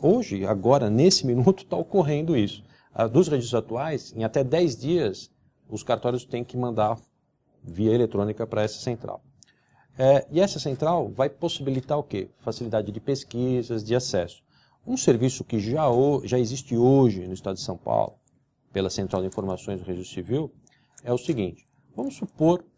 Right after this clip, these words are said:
que eu seja nascido na cidade de Araçatuba e deseje pegar lá a minha certidão de nascimento, estando aqui em São Paulo.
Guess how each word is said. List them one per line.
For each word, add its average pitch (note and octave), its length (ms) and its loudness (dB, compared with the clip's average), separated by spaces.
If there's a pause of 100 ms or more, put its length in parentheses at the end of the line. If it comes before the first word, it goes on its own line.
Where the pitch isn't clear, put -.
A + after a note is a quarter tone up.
(320)
que E3 380 -2 (180)
eu C3+ 140 0
seja C3+ 840 0
nascido B2+ 680 -4
na A#2+ 80 -4
cidade B2 220 -6
de B2 60 -4
Araçatuba A#2+ 640 -6 (840)
e D3+ 280 2
deseje C3 800 0 (920)
pegar G#2 380 4
lá G#2 220 2
a G#2+ 40 -2
minha G#2 220 -2
certidão A2 400 -4
de A2+ 60 0
nascimento, A#2 440 -4
estando B2 240 -2
aqui B2+ 140 -6
em D3 40 -4
São D#3 200 0
Paulo. - 380 0